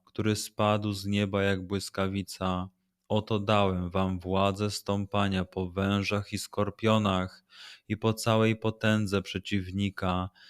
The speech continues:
a nic wam nie zaszkodzi. Jednakże nie z tego się cieszcie, że duchy się wam poddają, lecz cieszcie się,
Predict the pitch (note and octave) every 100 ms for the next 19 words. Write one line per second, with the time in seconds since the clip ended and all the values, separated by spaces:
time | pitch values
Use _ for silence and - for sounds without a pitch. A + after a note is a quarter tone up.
0 | - - G#2+ A2 A2 G2 G2 F#2+ F#2+ F#2
1 | G2 - - G2 F#2 F2+ F#2 F#2 F#2 _
2 | - G#2+ G2+ G#2+ G#2+ G#2+ G#2+ G#2 G#2 -
3 | - A2+ G#2+ F#2 - F#2 F2+ F#2 F#2+ F#2
4 | - - - F#2 F#2 - - - - G2
5 | G#2 G#2 A2 A2+ A2+ - G#2+ G#2 G#2 G#2+
6 | G2+ F#2+ G#2 G#2 G2 F#2 F#2+ - - -
7 | A2+ - - F#2 - F#2+ F#2+